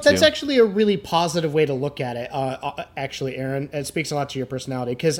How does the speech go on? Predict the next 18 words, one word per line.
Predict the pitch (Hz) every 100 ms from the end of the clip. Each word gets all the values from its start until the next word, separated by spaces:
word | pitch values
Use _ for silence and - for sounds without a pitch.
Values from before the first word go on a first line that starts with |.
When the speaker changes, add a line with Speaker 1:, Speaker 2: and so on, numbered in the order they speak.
| -
Speaker 1:
I | 156
do | 143 139 143
still | 135 160 147
tear | - 147
things | 147 147 120
down | 135 131 139
when | 131
they | 131 127
reuse, | 123 127 135 127 - - - 120
reuse | 127 156 135 147 147 147
tropes | - 139 143 143
that | 160
have | 147
been | 147
used | 143 139
a | 143
billion | 147 143 143
times. | 151 151 156